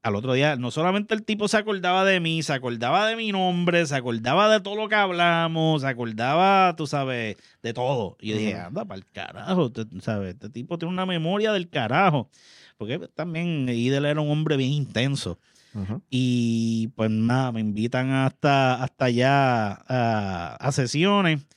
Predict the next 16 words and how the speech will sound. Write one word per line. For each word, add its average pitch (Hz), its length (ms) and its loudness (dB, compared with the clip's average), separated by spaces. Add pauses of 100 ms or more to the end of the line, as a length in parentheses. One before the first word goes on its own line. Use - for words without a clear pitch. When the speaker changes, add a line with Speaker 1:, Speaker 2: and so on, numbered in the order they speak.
(300)
Speaker 1:
que 127 100 -2
ese, 165 340 2
ese 170 240 4
día 196 200 4
era 170 120 2
el, 151 240 0
era 135 200 2
el 151 80 4
ep-, 165 200 0
el 131 240 2
episodio 135 420 0
era 175 140 2
con 170 160 2
el 123 120 -4
tipo 123 280 -2
oficial. 110 600 0